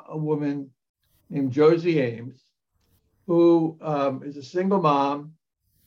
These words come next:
uh, faced abuse, uh, from her husband, leaves him, moves back to her hometown in northern Minnesota in the Iron Range, and against everybody's advice, gets a job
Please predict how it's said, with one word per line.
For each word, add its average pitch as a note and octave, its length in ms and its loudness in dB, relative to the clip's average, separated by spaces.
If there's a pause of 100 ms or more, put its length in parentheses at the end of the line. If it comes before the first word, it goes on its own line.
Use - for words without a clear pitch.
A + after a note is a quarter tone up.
(360)
uh, C3+ 280 -6
faced E3 360 -2
abuse, D3+ 760 -2 (120)
uh, C#3 180 -8
from D3 200 -10
her D3 120 -6
husband, B2+ 640 -6 (300)
leaves E3 480 -2
him, C3 480 -8 (1080)
moves F#3+ 280 -2
back G3 280 0
to F#3 60 -4
her D#3+ 180 2
hometown D3+ 800 -4
in C3+ 180 -12
northern C#3 440 -6
Minnesota C3+ 460 -8
in B2 100 -6
the B2+ 140 -6
Iron C3+ 280 -10
Range, A#2 400 -16 (920)
and D#3+ 180 0
against F#3 580 -2 (280)
everybody's G3 560 2
advice, C3+ 680 -4 (800)
gets F#3 240 -4
a G3 100 2
job C3+ 560 0